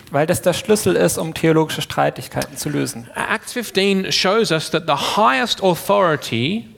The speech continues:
Speaker 2: in the, in the church are the apostles of Jesus Christ.
Speaker 1: Und Apostelgeschim-, Geschichte fünfzehn zeigt uns, dass die Apostel die höchste Autorität sind, um theologische Streitigkeiten in der Kirche zu lösen.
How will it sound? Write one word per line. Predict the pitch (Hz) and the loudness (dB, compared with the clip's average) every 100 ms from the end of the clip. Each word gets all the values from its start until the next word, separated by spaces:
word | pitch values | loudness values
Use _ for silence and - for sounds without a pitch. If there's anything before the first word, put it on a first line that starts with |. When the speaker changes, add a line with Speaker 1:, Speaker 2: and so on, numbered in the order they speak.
| - - | -10 -4
Speaker 2:
in | 160 156 | 0 0
the, | |
in | 151 165 | 0 0
the | 156 | 0
church | - 196 147 151 - - | 0 0 2 0 -2 -2
are | 151 175 190 170 | 2 4 2 2
the | 156 | 0
apostles | - 175 165 185 156 | 0 0 2 2 2
of | 151 - | 0 0
Jesus | 147 131 131 | -2 -2 -4
Christ. | - 113 - - - - - - | -2 -4 -4 -10 -14 -18 -18 -4
Speaker 1:
Und | 175 160 | -2 0
Apostelgeschim-, | 170 - 180 190 170 214 233 220 - _ _ _ _ | 0 0 -4 -2 -4 0 -2 -4 -12 _ _ _ _
Geschichte | - 196 175 170 | -2 0 0 0
fünfzehn | - 214 220 - 165 | 2 0 -2 -4 -2
zeigt | 160 160 165 - | 0 0 0 -4
uns, | 175 - - - | -10 -12 -14 -8
dass | - 165 | -4 -2
die | - 170 | 0 0
Apostel | 160 - 202 - 175 | 0 2 0 0 -4
die | 165 - | -2 0
höchste | 240 - 185 | 0 0 2
Autorität | 175 - 175 - 170 147 | 2 2 -4 0 0 0
sind, | - 131 | -2 -4
um | 143 123 | -6 -2
theologische | 147 131 131 - | 2 2 0 -6
Streitigkeiten | - 127 120 123 - 127 135 | -4 -2 -2 -2 -2 -4 -4
in | 127 | -6
der | 131 | -6
Kirche | - 131 143 | -4 -6 -6
zu | - 139 | -8 -6
lösen. | 131 127 151 | -6 -6 -10